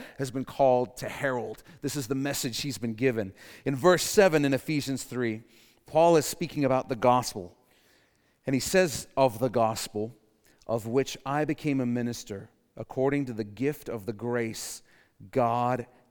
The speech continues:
gave to me by the effective working of his power." This is a small but incredibly important point about ministry.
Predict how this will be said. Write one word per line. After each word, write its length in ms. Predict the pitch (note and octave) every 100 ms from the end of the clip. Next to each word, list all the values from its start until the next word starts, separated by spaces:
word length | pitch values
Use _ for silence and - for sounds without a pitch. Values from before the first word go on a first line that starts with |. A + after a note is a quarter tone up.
| _
gave 420 | B2 A2+ A#2 G#2+
to 120 | - A#2
me 420 | G#2+ G#2 G2+ - _ _ _
by 140 | - G#2+
the 140 | G#2+
effective 680 | G2+ - - B2 _ C#3 G#2
working 520 | G2+ G#2+ - G2 A2+ _ _ _ _ _
of 220 | G#2+ -
his 240 | A#2 G2
power." 500 | - G#2+ - A2+ - _ _ _ _ _ _ _ _ _ -
This 120 | A#2+
is 120 | C#3+
a 80 | C3+
small 1080 | - - D3+ C#3 C#3 C3+ B2 - - _ _ _
but 120 | B2+
incredibly 960 | - A#2+ - - - - D3+ C#3+ B2+ B2+
important 460 | A#2+ - B2+ G#2+ -
point 340 | A#2+ G#2+ G#2
about 280 | F#2 G#2 F#2+
ministry. 640 | A2 G#2 - - G2 A2